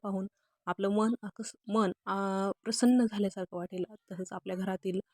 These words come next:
व्यक्तींचं, मुलांचं मनाला जरासं, अ, प्रसन्नता वाटेल.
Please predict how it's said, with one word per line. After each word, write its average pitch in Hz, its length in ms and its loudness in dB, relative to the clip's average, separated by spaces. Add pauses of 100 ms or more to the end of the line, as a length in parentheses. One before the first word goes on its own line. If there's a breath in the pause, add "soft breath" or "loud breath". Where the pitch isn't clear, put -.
(360)
व्यक्तींचं, 185 600 0
मुलांचं 190 560 0 (500)
मनाला 202 420 2
जरासं, 196 440 0 (760)
अ, 180 280 2
प्रसन्नता 226 720 4 (300)
वाटेल. 165 300 -6